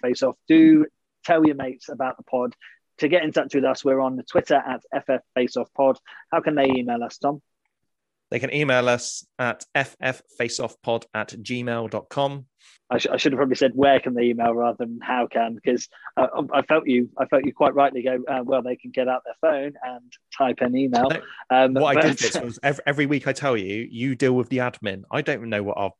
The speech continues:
Speaker 2: podcast, uh, email is, but I, I
Speaker 1: Nice.
Speaker 2: guessed it right, did I?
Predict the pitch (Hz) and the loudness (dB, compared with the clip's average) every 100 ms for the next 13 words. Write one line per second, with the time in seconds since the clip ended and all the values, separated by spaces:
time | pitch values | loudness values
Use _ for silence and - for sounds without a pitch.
0 | - 104 - - 92 - - _ _ 110 | -16 -16 -12 -12 -12 -14 -20 _ _ -8
1 | 110 110 110 101 98 120 165 - - - | -6 -8 -8 -8 -6 -4 -4 -6 -12 -8
2 | 117 104 107 - 240 170 175 185 175 196 | -4 -4 -4 -2 0 0 -2 -4 -4 -4
3 | 196 214 | -2 -4